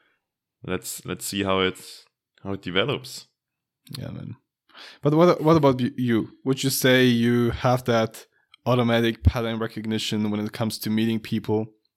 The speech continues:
Speaker 2: and feeling you know everything about them just because they have certain behaviors? Or are you more mature <laughs> than
Speaker 1: Okay,
Speaker 2: that?
Speaker 1: man. Before
Speaker 2: <laughs>
Speaker 1: I, before, before we get into that,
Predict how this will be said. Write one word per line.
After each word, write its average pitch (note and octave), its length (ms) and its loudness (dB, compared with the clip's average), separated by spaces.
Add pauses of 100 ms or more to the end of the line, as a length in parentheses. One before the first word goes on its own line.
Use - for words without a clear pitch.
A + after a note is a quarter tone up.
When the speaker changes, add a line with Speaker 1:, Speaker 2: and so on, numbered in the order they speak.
Speaker 2:
and G#2+ 140 -6
feeling G#2+ 340 -2
you G#2+ 80 -2
know G#2+ 440 -2 (180)
everything B2 380 0
about A2 340 0
them A2 200 0
just A2+ 200 -6
because G#2 320 -4
they G2+ 80 -4
have G#2+ 480 -4
certain G2+ 640 -4 (100)
behaviors? G2+ 640 -4 (680)
Or G2+ 240 -4
are G#2 140 0
you G#2 100 -4
more G2+ 360 -4 (140)
mature G2 400 -4 (160)
<laughs> - 200 -14
than C3+ 420 0
Speaker 1:
Okay, G#2+ 260 4
Speaker 2:
that? G2+ 40 0
Speaker 1:
man. F#2 160 -2 (300)
Before A#2+ 520 6 (240)
Speaker 2:
<laughs> - 220 -10
Speaker 1:
I, G2+ 220 -4 (1120)
before, C#3+ 540 4
before A#2 360 2
we B2 100 4
get A2 200 2
into A#2+ 240 -2
that, G2 280 2